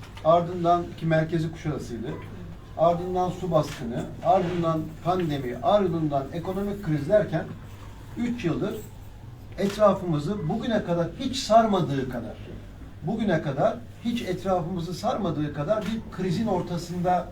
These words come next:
açtık gözümüzü. Ve bu krize rağmen sanki Kuşadası Belediyesi'ne hiç kriz uğramamış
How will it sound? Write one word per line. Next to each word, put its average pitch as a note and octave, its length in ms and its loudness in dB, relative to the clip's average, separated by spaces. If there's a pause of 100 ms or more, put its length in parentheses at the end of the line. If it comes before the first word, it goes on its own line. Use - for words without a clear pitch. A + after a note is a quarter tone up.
(260)
açtık - 340 -12
gözümüzü. A#2 300 -12 (1900)
Ve A3+ 240 4 (920)
bu A#3+ 120 -2
krize A#3 320 4
rağmen G#3 360 4 (840)
sanki A3 420 0
Kuşadası G#3+ 520 -2
Belediyesi'ne G3 500 2
hiç A#3+ 280 -2
kriz F#3+ 240 -2
uğramamış F3+ 500 2